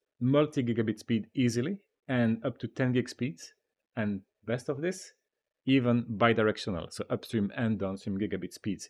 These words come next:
will be easy in the future. Don't get me wrong, there will be physical limits eventually, but we still have a lot of room to play.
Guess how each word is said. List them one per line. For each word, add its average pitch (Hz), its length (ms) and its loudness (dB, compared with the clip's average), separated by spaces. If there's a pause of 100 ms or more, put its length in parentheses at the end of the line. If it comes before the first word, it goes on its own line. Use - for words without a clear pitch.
(140)
will 95 160 -4
be 90 220 -8
easy 95 240 -4
in 90 60 -6
the 85 80 -12
future. - 380 -16 (1120)
Don't 135 180 4
get 151 120 4
me 165 80 2
wrong, 127 280 4
there 131 180 8 (100)
will 139 260 4
be 160 140 4
physical 139 420 4
limits 135 380 4
eventually, 110 560 0 (320)
but 107 420 0
we 113 100 0
still - 260 2
have 120 160 6
a 107 60 4
lot 131 180 2
of - 160 -6
room 110 300 2
to - 80 -10
play. 110 260 -2